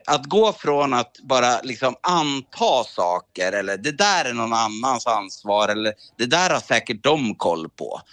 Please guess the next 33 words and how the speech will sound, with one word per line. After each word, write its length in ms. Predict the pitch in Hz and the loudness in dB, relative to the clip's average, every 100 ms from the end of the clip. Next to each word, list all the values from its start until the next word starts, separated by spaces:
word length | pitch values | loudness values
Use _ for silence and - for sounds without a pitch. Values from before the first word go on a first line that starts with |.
| - - _ - | -20 -20 _ -12
Jag 100 | - | -2
tycker 240 | 156 139 | -2 0
det 260 | 127 196 190 | 2 4 4
är 100 | 147 | 2
väl 180 | 135 | 2
det 100 | 120 | 0
vanligaste 760 | 110 127 151 127 139 185 - 147 | 0 2 2 2 2 0 -2 -2
man 160 | 131 113 | -2 0
stöter 340 | - 101 - | -2 -2 -4
på, 180 | 98 92 | -4 -4
att 80 | 87 | -2
säga, 160 | 87 | 0
ja, 80 | 107 | 0
men 200 | 139 135 | 0 -2
anläggningen 840 | 156 143 127 170 190 156 127 101 | -2 -2 0 0 0 -4 -6 -6
har 60 | 90 | -6
koll 300 | - 90 82 | -4 -4 -4
på 160 | - | -8
det 60 | 90 | -6
där, 300 | 85 85 85 | -2 0 0
eller 300 | 107 110 110 - - - | -2 0 -2 -2 -16 -6
det 80 | 110 | -2
där 220 | 110 175 | 0 0
sköter 440 | - 147 117 - 110 | 2 0 0 -2 -4
nog 160 | 104 | -4
säkert 420 | - 98 - 98 | 0 0 0 -6
teknikfirman, 920 | 101 90 107 92 - 107 104 107 104 | -10 -6 -4 -6 -6 -2 -2 0 -2
eller 220 | 107 110 117 | 0 0 0
det 100 | 123 | 0
där 240 | 139 165 | 0 0
sköter 460 | - 139 120 - 120 | 0 0 0 -4 -4
säkert 400 | 120 104 - 101 | -2 -2 -4 -8
byrån. 680 | 104 95 87 95 101 - | -6 -6 -4 -2 -4 -6